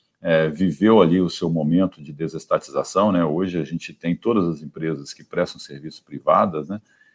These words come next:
É, também houve uma desestatização do setor ferroviário lá atrás,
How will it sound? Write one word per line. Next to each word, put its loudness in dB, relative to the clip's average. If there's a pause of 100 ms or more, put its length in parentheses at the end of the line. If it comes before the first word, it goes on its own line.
(220)
É, 2
também 4
houve 4
uma 2
desestatização -6
do -8
setor -8
ferroviário 2
lá -2
atrás, -2